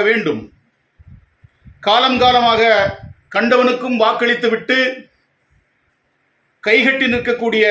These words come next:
அந்த அவல நிலையை மாற்றி அமைக்க வேண்டும்.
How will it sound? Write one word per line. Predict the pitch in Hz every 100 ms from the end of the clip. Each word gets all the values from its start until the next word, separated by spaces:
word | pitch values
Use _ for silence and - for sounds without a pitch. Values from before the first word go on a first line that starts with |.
| 190 180 -
அந்த | 196 190 185
அவல | 247 254
நிலையை | 226 226 220 196 190 - _ 165
மாற்றி | 196 240 247 240
அமைக்க | 233 220
வேண்டும். | 220 247 170